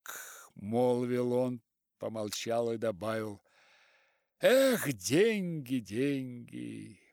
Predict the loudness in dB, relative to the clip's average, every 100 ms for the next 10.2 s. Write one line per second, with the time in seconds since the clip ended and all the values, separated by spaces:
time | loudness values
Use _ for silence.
0 | _ _ _ _ _ _ _ _ -2 4
1 | 8 6 4 0 2 2 2 4 6 8
2 | 8 8 6 6 2 -6 _ _ _ -2
3 | -2 -2 -2 -2 -2 -6 -8 -12 -10 -4
4 | -2 -2 -4 -10 _ _ _ _ _ _
5 | _ _ -2 4 6 6 0 -2 -2 -2
6 | -2 -12 _ -16 -10 -6 -6 -2 2 2
7 | 0 -8 -10 -8 -8 -2 0 0 -4 -14
8 | -14 -16 -16 _ _ _ -2 0 2 -2
9 | -6 -2 0 0 -8 -8 -6 -6 -4 -4
10 | -4